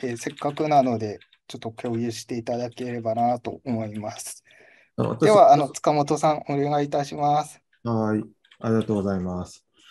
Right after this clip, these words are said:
Speaker 2: あの、正直言いますと、この六月九日の時は私、えっと、昼、し-、仕事してたんで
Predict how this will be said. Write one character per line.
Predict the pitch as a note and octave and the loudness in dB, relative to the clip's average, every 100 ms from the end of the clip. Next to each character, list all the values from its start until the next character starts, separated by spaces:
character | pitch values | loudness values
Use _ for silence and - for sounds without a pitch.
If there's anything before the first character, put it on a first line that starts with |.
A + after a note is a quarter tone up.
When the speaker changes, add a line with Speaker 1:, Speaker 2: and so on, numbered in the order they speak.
| - _ _ _ - - - | -20 _ _ _ -20 -20 0
Speaker 2:
あ | E3 | 4
の、 | D#3+ C#3+ - | 4 4 -2
正 | - G#3 | 0 4
直 | A3 A#3+ | 4 4
言 | A3+ | 4
い | D#3+ | 4
ま | A#2+ | 2
す | - | 0
と、 | A#2 | -2
こ | A#2+ E3+ | 2 2
の | D3+ | 6
六 | D3+ F#3+ | 4 4
月 | A3+ A3+ - | 2 2 0
九 | G3+ | 0
日 | G#3+ | 2
の | G#3+ G#3+ A3 G#3 | 2 2 2 2
時 | F#3+ D#3+ F#3+ | 0 0 2
は | |
私、 | C#3+ C3+ C#3 - C3+ C3 B2+ - | 2 0 -2 -4 -4 -2 -4 -6
え | |
っ | A#2 | -8
と、 | A#2 A2 A2 G#2+ G#2 - | -2 0 2 0 -2 -4
昼、 | - - D3+ E3+ - | -6 0 4 4 2
し-、 | - - - - _ _ - | -4 -14 -14 -16 _ _ -20
仕 | - D#3 | -4 2
事 | E3 E3 | 2 2
し | - | 2
て | E3 | 0
た | B2+ F#2+ | 0 -2
ん | |
で | F2 | -4